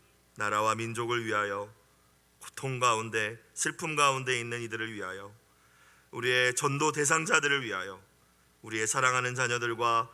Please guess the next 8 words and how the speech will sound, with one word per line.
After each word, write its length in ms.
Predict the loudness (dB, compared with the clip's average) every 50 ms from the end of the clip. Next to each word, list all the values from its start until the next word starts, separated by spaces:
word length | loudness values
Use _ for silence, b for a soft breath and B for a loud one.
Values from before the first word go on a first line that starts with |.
| B B B B B -12
다음 360 | -4 0 2 2 2 2 0
세대를 440 | -2 -2 0 0 0 0 0 0 0
위하여 420 | 0 2 2 2 0 -2 -2 -6 B B B B B B B
오늘 240 | -6 -4 -2 -2 2
이 100 | 4 4
아침도 520 | 4 4 2 -2 -4 -2 -4 -4 -4 -4
포기하지 520 | -4 -6 -4 0 2 4 4 4 4 4
않고 560 | 2 0 0 -4 -8 -10 -10 -10 -10 -14 b